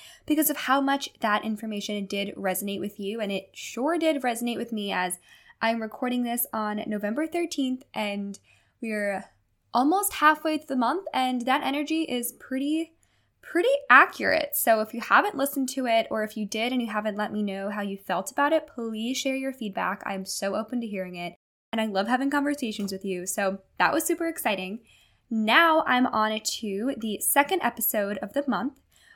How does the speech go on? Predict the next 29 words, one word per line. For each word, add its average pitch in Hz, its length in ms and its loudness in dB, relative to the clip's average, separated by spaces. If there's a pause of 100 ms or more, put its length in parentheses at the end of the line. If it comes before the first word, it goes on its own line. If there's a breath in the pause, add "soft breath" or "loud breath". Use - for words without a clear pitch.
which 247 340 2
is 226 260 0 (320)
going 226 320 2
to - 80 -6
be 311 160 2
about 196 760 2 (580)
self-development 277 1120 4 (180 soft breath)
from 247 240 0
a 247 80 0
more 233 260 2
energetic 226 600 0
and 220 180 -2
spiritual 196 680 -2
lens. - 480 -6
And 220 180 0
then 190 220 -2 (100)
next 233 460 0
week's 254 220 -2
episode 202 480 0
is 196 200 -4
going 190 320 0
to - 80 -12
be 247 360 -2 (280 loud breath)
more 226 320 4
of 220 140 2
a 196 260 2
psychology 311 800 2
or 233 160 0
mindset-based 196 880 -2